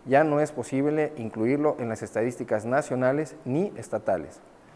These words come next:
Personal de los servicios de salud de Yucatán monitorea constantemente a esta paciente y apoya y coordina al personal médico de la clínica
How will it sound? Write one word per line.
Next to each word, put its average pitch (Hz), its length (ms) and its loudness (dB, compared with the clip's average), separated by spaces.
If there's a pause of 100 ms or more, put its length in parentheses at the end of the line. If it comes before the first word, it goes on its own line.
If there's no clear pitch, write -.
(260)
Personal 139 420 4
de 170 60 6
los 135 140 2
servicios 135 340 -2
de 117 80 -2
salud 113 280 -2
de 127 100 0
Yucatán 127 560 0 (360)
monitorea 120 680 6
constantemente 143 920 0
a 107 80 2
esta 117 220 -2
paciente 143 680 -4
y 120 140 0
apoya 160 420 4
y 143 80 0
coordina 127 460 -2
al 110 200 -4
personal 120 400 -2
médico 123 420 0
de 107 80 0
la 98 120 0
clínica 151 520 -2